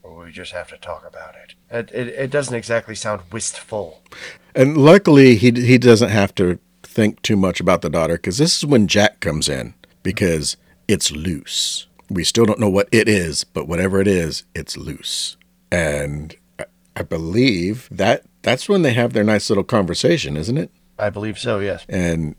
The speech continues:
Speaker 2: he, he wants to, to enlist Elvis's help, and Elvis is just like,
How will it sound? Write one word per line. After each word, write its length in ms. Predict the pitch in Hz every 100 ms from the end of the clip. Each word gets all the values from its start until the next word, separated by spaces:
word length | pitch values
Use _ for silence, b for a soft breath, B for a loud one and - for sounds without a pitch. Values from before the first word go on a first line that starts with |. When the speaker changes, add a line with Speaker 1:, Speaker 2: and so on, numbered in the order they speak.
| -
Speaker 2:
he, 400 | - 101 101 110
he 260 | 110 107
wants 520 | 95 104 101 98 - - -
to, 140 | 95 - - _ -
to 120 | 117
enlist 360 | 104 98 95 -
Elvis's 540 | 101 101 95 95 85
help, 420 | - 107 98 - -
and 140 | 104 95
Elvis 480 | 104 101 101 -
is 260 | 104 95 -
just 260 | - 95 -
like, 200 | 98